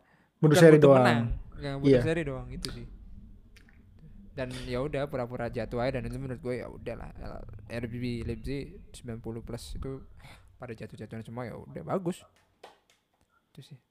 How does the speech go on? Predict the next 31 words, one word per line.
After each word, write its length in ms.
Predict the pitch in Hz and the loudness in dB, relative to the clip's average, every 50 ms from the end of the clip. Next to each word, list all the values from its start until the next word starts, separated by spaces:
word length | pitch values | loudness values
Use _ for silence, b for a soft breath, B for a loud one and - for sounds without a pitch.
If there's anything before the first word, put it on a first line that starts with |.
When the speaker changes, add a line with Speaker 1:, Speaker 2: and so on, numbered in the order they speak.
| _ _ _ _ _ _ | _ _ _ _ _ _
Speaker 2:
Ya, 160 | - 147 170 190 - _ _ | -8 -6 -6 -6 -8 _ _
ada 400 | - 147 139 139 135 135 131 135 | -18 -16 -12 -10 -10 -10 -6 -2
Speaker 1:
Ya. 220 | 139 151 156 151 147 147 139 | 4 8 8 8 8 6 4
Speaker 2:
tambahan? 260 | 127 139 147 170 190 - _ _ _ _ _ _ - - - _ | 0 -2 -6 -8 -8 -12 _ _ _ _ _ _ -20 -20 -8 _
Speaker 1:
Intinya 560 | - 170 170 170 185 185 180 208 220 214 208 208 | 4 6 8 10 10 10 12 12 12 12 12 12
menurut 280 | 190 180 185 175 151 143 | 12 10 8 8 10 10
gue 120 | 160 165 | 10 10
sih 220 | 165 - 208 202 196 180 - - - - - - | 12 12 12 12 10 8 4 0 -8 -14 -6 2
ya 160 | - 160 147 143 | 6 10 12 12
harusnya 320 | 143 147 160 160 185 190 | 12 12 10 8 8 8
ini 120 | 196 208 | 8 10
jadi 240 | 185 175 139 135 135 | 8 8 8 8 8
evaluasi 480 | 135 - 139 139 135 135 127 131 127 143 | 10 10 10 10 12 12 10 10 8 6
sih. 320 | 131 - 127 123 123 120 | 4 4 6 6 6 6
Ken-, 320 | - - 139 135 - - - | 6 4 2 2 2 -6 2
Speaker 2:
Iya. 0 | |
Speaker 1:
soalnya 280 | - - 160 170 170 | 8 12 12 12 12
kalau 200 | 165 175 170 151 165 | 12 12 12 12 12
lu 100 | 170 170 165 | 12 12 12
lihat 680 | 165 156 139 151 151 151 151 147 143 143 143 - - b b b b b b b | 12 10 10 10 10 12 12 12 12 12 8 4 -14 b b b b b b b
empat 200 | b 151 156 165 | b 10 10 12
pertandingan 520 | 165 175 160 165 165 156 151 143 147 147 151 | 12 12 10 10 10 10 8 8 8 8 10
terakhir 400 | 156 156 151 147 - - 170 - | 12 12 12 12 10 8 8 10
kan 120 | 220 220 | 10 10
M 100 | 196 175 | 10 12
U 80 | 175 185 | 12 12
comeback 320 | 175 208 190 156 147 139 | 12 12 12 12 12 10
terus 240 | - - 151 151 143 | 10 10 10 10 10
tuh, 240 | - - 131 120 113 - | 8 6 6 6 4 2
ya 120 | 117 117 | 0 0
kan? 360 | 117 117 113 113 117 120 120 | 2 2 2 2 0 -2 -4